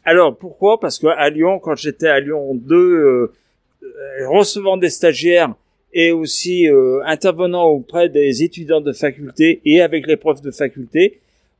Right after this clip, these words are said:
on s'est rendu compte que le monde associatif était demandeur, euh, de cette ressource humaine, mais il ne savait pas comment s'y prendre et les, les bases, euh, euh, théoriques et les bases de la mise en place de la sociocratie.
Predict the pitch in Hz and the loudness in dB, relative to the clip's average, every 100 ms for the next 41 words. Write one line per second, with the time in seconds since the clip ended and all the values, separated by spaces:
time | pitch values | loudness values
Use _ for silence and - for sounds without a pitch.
0 | _ 170 170 - 185 196 185 196 - 208 | _ 0 2 2 0 0 -4 -6 -2 -2
1 | 233 233 _ - 190 208 220 160 156 170 | -2 -6 _ 0 2 4 2 0 -2 -2
2 | 226 220 - 190 - 160 - 190 - 147 | 0 0 -2 -6 -4 -4 -2 -6 -4 -4
3 | 143 135 170 196 190 170 180 147 - _ | -2 0 0 0 -2 2 2 2 -6 _
4 | _ _ - 143 135 127 175 196 170 170 | _ _ -2 2 4 2 0 0 -2 -4
5 | 180 - 151 - 156 160 202 240 175 165 | -6 -6 -8 -6 -2 0 0 -2 -4 0
6 | 208 202 180 160 185 165 156 202 214 214 | 0 0 -4 -2 -2 0 0 0 -2 -2
7 | 185 156 - 170 - 196 202 160 143 147 | -4 -4 -8 -8 -4 -2 0 2 0 -2
8 | 151 143 196 208 180 175 160 151 - _ | -6 0 0 0 -4 -6 -2 -2 -6 _
9 | _ _ 147 143 143 139 208 202 175 208 | _ _ 2 4 4 2 2 2 2 -2
10 | 214 - 151 143 165 202 180 160 147 135 | -4 -6 -4 -2 -2 -2 -2 -2 0 0
11 | 131 175 180 160 196 180 165 131 156 170 | -2 -4 -2 -2 -2 0 -2 -4 -6 -8
12 | 151 156 - 143 | -4 -4 -4 -4